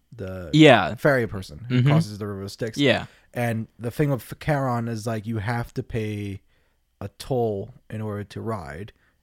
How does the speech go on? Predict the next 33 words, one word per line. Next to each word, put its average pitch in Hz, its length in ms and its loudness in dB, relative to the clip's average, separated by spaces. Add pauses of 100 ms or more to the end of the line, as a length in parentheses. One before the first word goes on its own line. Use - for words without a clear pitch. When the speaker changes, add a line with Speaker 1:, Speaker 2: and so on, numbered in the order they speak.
Speaker 1:
and 107 160 -8
if 95 120 -8
you 101 80 -10
can't, 113 680 -4 (800)
uh, 87 240 -14
well, 120 140 -2
in 131 100 0
actual 139 280 2
myth 123 180 0
is 107 220 -8
you 110 100 -10
get 101 140 -10
stuck 101 240 -12
on 95 120 -10
a 90 60 -12
beach 85 180 -14
for - 100 -18
a - 40 -14
hundred 80 220 -14
years, - 200 -16
but, - 180 -6
like, 131 200 -4
Speaker 2:
Yeah. 120 260 0
Speaker 1:
it, 190 240 -4
um, 123 440 2 (1000)
in 123 60 -4
this 120 140 -2
case, 107 160 -4
you 101 60 -6
can't 95 300 -6
just 92 160 -14
go. 73 220 -8 (380)
So, 120 400 2